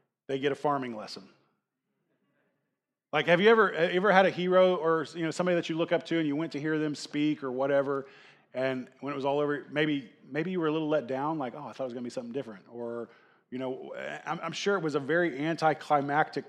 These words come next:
moment for these people, and they're left kinda scratching their heads. "What in the world? What, what was, like, I wanna know, how are we getting rid of the Romans?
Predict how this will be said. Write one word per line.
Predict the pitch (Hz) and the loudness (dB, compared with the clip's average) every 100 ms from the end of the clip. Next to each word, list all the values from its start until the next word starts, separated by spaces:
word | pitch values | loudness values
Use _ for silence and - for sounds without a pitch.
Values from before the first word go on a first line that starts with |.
| - | -12
moment | 143 170 175 113 | -6 -4 -4 -6
for | 135 | -8
these | 127 | -8
people, | - - 202 123 | -8 -8 -8 -8
and | 123 | -8
they're | 131 | -4
left | 131 156 - | 0 0 0
kinda | 151 | -6
scratching | 131 - 139 135 120 | -6 -4 -4 -4 -8
their | 110 | -4
heads. | 160 180 185 - - - - _ _ | 0 2 0 -4 -20 -20 -20 _ _
"What | 180 | -18
in | |
the | 110 | -12
world? | 120 190 117 - _ _ _ _ _ _ _ | -4 -4 -4 -8 _ _ _ _ _ _ _
What, | 156 139 131 - - | -14 -12 -12 -16 -12
what | 160 | -8
was, | 185 185 - - - - | -4 -4 -6 -16 -20 -14
like, | 151 | -12
I | 131 143 | -6 -4
wanna | 190 185 | -2 0
know, | 165 | 0
how | 135 175 185 | 0 4 4
are | |
we | 170 | 4
getting | 175 156 | 0 0
rid | 160 | 0
of | 143 | 0
the | |
Romans? | 135 233 190 131 147 | 2 2 2 0 -6